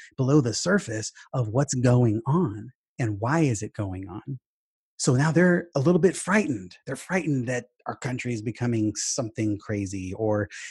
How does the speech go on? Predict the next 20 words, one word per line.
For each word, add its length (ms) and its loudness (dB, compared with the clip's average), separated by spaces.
that 300 -2
people 240 -2
are 100 -2
murdering 760 -2
babies, 460 -2
or 180 2
that 140 0
there's, 360 -6
you 80 -4
know, 180 -2
that 200 -2
there's 220 -2
shooting 640 -2
sprees 280 -4
on 120 0
every 180 -2
street 320 -4
corner, 520 -2
or 280 0
that 300 -4